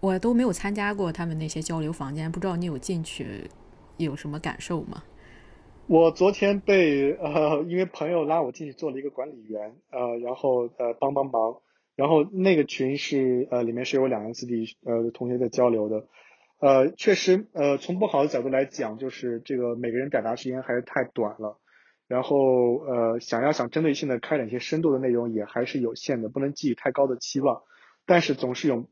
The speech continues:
Speaker 2: 比没有好，总是会有大家，嗯，总是会有一个平台，有个机会让大家来发声，来听到不同声音是比较好的。但是我也会讲到有一点，就是因为我自己以前台湾朋友很多，然后我还是会讲到说，还是有些文化差异，就台湾人他们会讲话特别客气，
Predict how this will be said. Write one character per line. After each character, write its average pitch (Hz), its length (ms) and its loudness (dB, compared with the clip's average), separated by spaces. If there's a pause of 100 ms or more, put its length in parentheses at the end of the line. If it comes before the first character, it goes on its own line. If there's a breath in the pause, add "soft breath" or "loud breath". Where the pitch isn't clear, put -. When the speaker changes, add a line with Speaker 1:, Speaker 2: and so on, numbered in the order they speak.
Speaker 2:
比 123 140 -2
没 127 160 2
有 160 160 8
好， - 380 -4 (160)
总 117 180 -2
是 143 140 0
会 143 220 4
有 113 140 0
大 131 120 0
家， 131 280 2 (520 soft breath)
嗯， 117 420 0 (640)
总 123 120 -2
是 131 40 0
会 170 100 4
有 135 120 6
一 120 80 -2
个 131 80 -2
平 123 240 -8
台， 117 160 0
有 120 80 -4
个 110 80 -6
机 160 120 -2
会 151 100 -2
让 123 80 -4
大 123 80 -2
家 123 60 0
来 117 160 -2
发 131 180 2
声， 127 200 -6
来 123 80 -4
听 139 160 -10
到 127 80 -2
不 123 80 -8
同 127 140 -6
声 127 180 -6
音 127 80 -6
是 123 140 -8
比 117 80 -4
较 117 100 -2
好 110 220 -6
的。 - 160 -10 (280 loud breath)
但 214 120 6
是 220 60 8
我 208 100 8
也 196 60 4
会 185 140 2
讲 127 240 -6
到 156 100 -2
有 139 120 -2
一 170 40 -4
点， 135 140 -6
就 135 80 -6
是 131 220 -4 (380 soft breath)
因 180 120 0
为 160 40 2
我 143 40 -2
自 185 140 -6
己 151 340 -4 (280)
以 123 100 -10
前 135 200 -4
台 - 120 -2
湾 139 160 2
朋 139 100 -4
友 135 80 0
很 107 200 -14
多， 127 280 0
然 123 120 -4
后 131 360 2 (300 soft breath)
我 127 100 -2
还 139 100 6
是 170 60 2
会 170 120 2
讲 127 160 -6
到 131 80 -4
说， 143 160 0 (220)
还 - 180 -2
是 156 100 -2
有 127 60 2
些 147 100 0
文 127 140 -2
化 147 100 2
差 143 180 -4
异， 131 80 -2
就 127 80 -4
台 135 200 -4
湾 160 160 2
人 123 160 0
他 147 120 -2
们 135 120 -4
会 139 140 -2
讲 110 180 -10
话 117 100 -6
特 160 100 -4
别 135 120 2
客 120 180 -6
气， - 180 -16